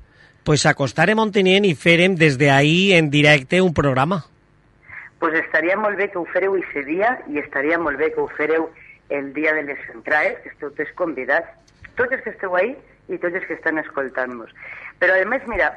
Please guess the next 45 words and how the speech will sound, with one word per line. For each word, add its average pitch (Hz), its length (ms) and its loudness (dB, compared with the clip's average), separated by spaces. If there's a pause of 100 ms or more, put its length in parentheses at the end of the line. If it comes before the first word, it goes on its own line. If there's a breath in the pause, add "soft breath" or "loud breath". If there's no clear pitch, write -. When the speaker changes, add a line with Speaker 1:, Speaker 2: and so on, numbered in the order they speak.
Speaker 2:
vaig 185 160 -4
a 226 80 -2
parlar-te, 220 580 -4 (180)
si 165 80 -6
em 156 100 -6
permetisses, 160 680 -6 (600)
trenta 202 380 0
segons 180 340 -2 (500 loud breath)
d'un 185 380 0
acte 190 300 -2
que 165 100 -4
deixa 165 320 -4
bocabadada 143 680 -2
a 135 60 -8
tot 131 160 -6
el 127 160 -6
món 139 260 -4
i 165 140 -12
que 131 80 -14
quasi 147 240 -6
no 147 80 -4
li 139 80 -6
donem 139 240 -4
importància. 120 580 -6
Mireu, 135 280 -4 (500 loud breath)
eh, 160 380 0
la 160 180 2 (160)
sang 240 320 -2 (260)
que 196 80 -10
inflama 165 520 -4
la 139 100 -2
vena 143 220 -6
de 131 100 -4
la 127 80 -2
festa 160 320 -8
és 175 60 -12
la 151 100 -2
música. 120 500 -14 (720 loud breath)
I 180 100 -2
així, 220 200 -4
ten-, 247 200 0
així 208 240 -4
obrim 180 300 -4
la 160 160 0
festa 262 400 -8